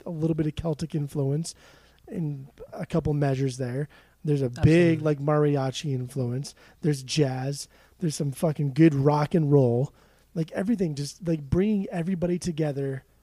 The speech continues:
Speaker 1: through music and lyrics. I think this is the only, like you said, it's, like, the only true banger on this, on this album.
Speaker 2: It really is, man. It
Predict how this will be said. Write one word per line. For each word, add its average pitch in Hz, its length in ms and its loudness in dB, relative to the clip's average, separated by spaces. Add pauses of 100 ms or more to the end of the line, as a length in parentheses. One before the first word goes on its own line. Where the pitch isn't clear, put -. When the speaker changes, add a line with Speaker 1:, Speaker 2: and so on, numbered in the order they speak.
(300)
Speaker 1:
through 151 160 -4
music 190 680 -2 (140)
and 151 220 -2
lyrics. 127 540 -4 (460)
I 180 60 -8
think 208 180 0
this 214 140 -2
is 214 100 -8
the 160 200 -2
only, 165 560 0 (1120)
like 156 120 -4
you 180 80 0
said, 156 200 -2
it's, 139 160 -4
like, 190 120 -4
the - 120 -8
only 170 280 0
true 160 280 0
banger 131 360 -2
on 117 120 -6
this, 113 280 -12
on 131 60 -10
this 123 160 -10
album. 120 420 -14 (480)
Speaker 2:
It 147 80 -6
really 170 300 -4
is, 139 300 -2
man. 127 400 -2
It 143 100 -10